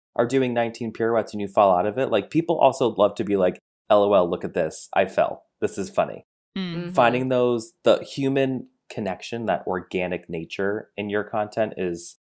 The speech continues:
Speaker 1: is what really resonates. But then, like we mentioned, the before and after, show the growth.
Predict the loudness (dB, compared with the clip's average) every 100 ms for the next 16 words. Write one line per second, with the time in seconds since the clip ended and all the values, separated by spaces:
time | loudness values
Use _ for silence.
0 | _ _ -8 0 2 2 -2 -2 -2 -4
1 | -6 -8 -8 -4 -4 -2 -6 -6 -2 -2
2 | -2 -4 -6 -4 -4 -2 -2 0 -2 -6
3 | -10 -4 -4 -4 -2 0 0 -2 0 2
4 | 2 -2 -20